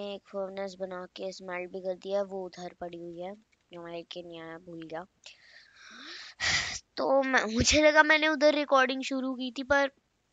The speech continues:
रिकॉर्डिंग हुई नहीं, तो मैंने इधर अभी अभी चेक किया। तो मैंने अभी अपना flint and steel ले लिया है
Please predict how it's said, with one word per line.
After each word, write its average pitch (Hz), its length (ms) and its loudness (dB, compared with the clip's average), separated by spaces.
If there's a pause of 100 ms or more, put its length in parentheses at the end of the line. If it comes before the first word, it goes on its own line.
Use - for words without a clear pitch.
(680)
रिकॉर्डिंग 247 500 6
हुई 208 340 -4
नहीं, 208 200 -8
तो 208 160 -6
मैंने 196 320 -4
इधर 185 300 -6 (140)
अभी 185 240 0
अभी 208 260 -6
चेक 190 140 -8 (100)
किया। 185 200 -8 (840)
तो 208 100 -2
मैंने 202 340 0 (120)
अभी 196 240 -2 (260)
अपना 185 280 -4
flint 185 500 -10
and 190 200 -6
steel 196 280 -12 (120)
ले 185 220 -6
लिया 185 260 -10
है 220 280 -8